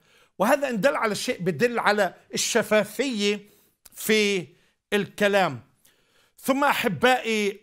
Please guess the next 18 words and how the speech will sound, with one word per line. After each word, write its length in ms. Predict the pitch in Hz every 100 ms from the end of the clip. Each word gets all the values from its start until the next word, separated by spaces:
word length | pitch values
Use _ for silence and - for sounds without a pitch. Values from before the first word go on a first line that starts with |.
| 165
ظهور 720 | 135 190 185 254 247 226 226 - 220
المسيح 800 | 208 196 190 - 226 220 - - _ _ _ -
للتلاميذ 920 | 165 202 - 233 226 233 294 233 127 - _
عدة 440 | 165 220 160 226 226
مرة، 460 | 220 233 160 110 _ _ _ _ _ _ - _ -
ومثل 880 | 180 196 190 185 185 - 202 220 214
ما 140 | 208
ذكرت 480 | 202 196 233 214 190
هاي 200 | 214 226
الظهورات 640 | 160 185 170 190 220 208 - _ -
كان 240 | 202 190
بيعالج 440 | 135 170 208 202
فيها 440 | - - 226 196 175
مواضيع 480 | 180 180 147 208 190
مختلفة. 640 | 170 - 220 214 - 147 - _ _ _ - -
حتى 460 | - 226 226 233
بعد 340 | 202 269 262 -
صعود 560 | - 220 220 254 185